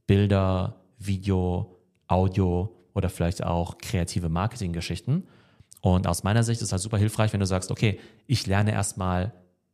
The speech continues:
diese ganze Bandbreite. Das heißt, auch wenn du von dir selber sagst, hey, ich bin eigentlich eher Analystin,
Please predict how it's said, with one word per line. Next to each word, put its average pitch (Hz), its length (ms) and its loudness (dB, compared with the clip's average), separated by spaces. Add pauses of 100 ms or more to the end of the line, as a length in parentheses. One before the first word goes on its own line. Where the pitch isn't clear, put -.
(260)
diese 101 180 0
ganze 95 220 0
Bandbreite. 104 760 0 (380)
Das - 220 -2
heißt, 95 260 -2 (220)
auch 117 180 2
wenn 135 80 0
du 120 60 -2
von 117 120 -2
dir 107 80 2
selber 107 240 0
sagst, 104 380 -2
hey, 104 80 2
ich 104 100 -2
bin 104 120 0
eigentlich 98 540 -2 (880)
eher 95 360 2
Analystin, 107 680 0